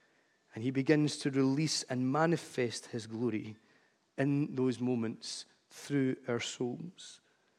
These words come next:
Offenses are a barrier to the miraculous and to the supernatural. And the third and final point that we pull out is that offenses damage our testimony. Look at Matthew twenty-six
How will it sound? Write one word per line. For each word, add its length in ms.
Offenses 500
are 120
a 60
barrier 460
to 100
the 80
miraculous 880
and 80
to 100
the 80
supernatural. 880
And 80
the 60
third 300
and 120
final 300
point 380
that 60
we 80
pull 280
out 80
is 100
that 120
offenses 640
damage 420
our 80
testimony. 800
Look 160
at 80
Matthew 400
twenty-six 1080